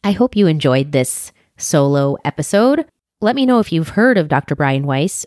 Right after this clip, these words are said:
or if you've read any of his books or anything. Um, not that you have to, but I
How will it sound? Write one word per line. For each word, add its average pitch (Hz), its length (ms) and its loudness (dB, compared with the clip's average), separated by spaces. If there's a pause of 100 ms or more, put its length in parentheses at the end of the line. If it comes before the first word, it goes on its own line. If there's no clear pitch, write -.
(120)
or 147 560 4
if 156 160 -4
you've 147 160 -2
read 147 160 2
any 147 180 2
of 139 60 -2
his 135 160 -2
books - 320 -2
or 139 60 0
anything. 139 580 -2
Um, 143 240 -4 (840)
not 170 120 -4
that - 80 -6
you 131 80 -2
have 135 220 -2
to, 143 160 0
but 131 140 0
I 131 200 0